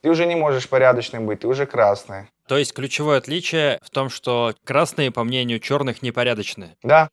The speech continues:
Speaker 2: Можно стать непорядочным за то, что ты на кого-то заявление написал когда-то.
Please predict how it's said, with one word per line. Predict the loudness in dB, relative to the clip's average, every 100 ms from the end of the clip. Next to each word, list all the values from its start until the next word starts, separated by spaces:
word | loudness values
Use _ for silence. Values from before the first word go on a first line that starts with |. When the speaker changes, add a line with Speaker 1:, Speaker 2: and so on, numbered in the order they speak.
| _
Speaker 2:
Можно | -6 -4 -8
стать | -6 -6
непорядочным | -4 0 0 -2 -6 -8
за | -6
то, | -8
что | -8 -10
ты | -8
на | -6
кого-то | -4 -4 -4
заявление | -4 -6 -8 -12
написал | -14 -14 -14
когда-то. | -16 -18 -18 -20